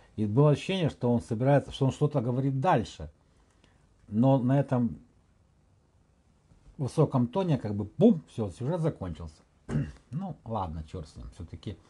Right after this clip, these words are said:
хоть что-то показали, хоть какой-то кусочек. Завтра, кстати, в восемь вечера, но это для израильской аудитории,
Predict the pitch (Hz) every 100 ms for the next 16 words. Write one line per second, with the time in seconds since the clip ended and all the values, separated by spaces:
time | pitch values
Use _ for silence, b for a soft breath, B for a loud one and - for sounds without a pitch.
0 | B B B B - 131 - 139 - 92
1 | - - 101 135 139 101 - - - -
2 | - 101 101 - 76 104 85 85 92 117
3 | 151 139 127 - b b b b b b
4 | b b - - 123 - 104 101 123 120
5 | 101 98 117 160 135 110 120 120 107 110
6 | 107 101 - 107 107 117 104 87 - 98
7 | 92 - 151 139 131